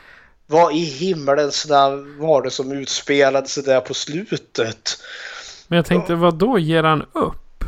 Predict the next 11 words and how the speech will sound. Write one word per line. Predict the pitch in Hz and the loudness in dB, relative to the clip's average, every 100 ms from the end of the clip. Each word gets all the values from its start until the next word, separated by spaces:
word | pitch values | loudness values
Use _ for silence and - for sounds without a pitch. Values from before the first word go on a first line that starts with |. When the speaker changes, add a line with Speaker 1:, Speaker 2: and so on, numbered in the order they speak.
| - - - - - - - | -8 -16 -6 -4 -4 -6 -6
Speaker 1:
Nej, | 165 190 208 208 | 2 6 8 8
alltså | 196 190 | 6 4
hon | 175 175 208 190 180 | 2 0 -2 -2 0
måste | 180 175 - 156 | 0 0 -4 2
öppna | 156 - - - 156 151 | 2 2 -6 -6 -2 0
lådan. | 143 165 160 135 131 143 170 151 123 113 - - - - _ | 0 -2 2 2 2 2 2 2 0 -8 -16 -18 -20 -20 _
Han | 139 | -4
står | - 147 139 | 2 4 4
där | |
liksom, | 120 113 120 | 0 -6 0
"Åh, | 151 147 151 143 | 2 4 4 2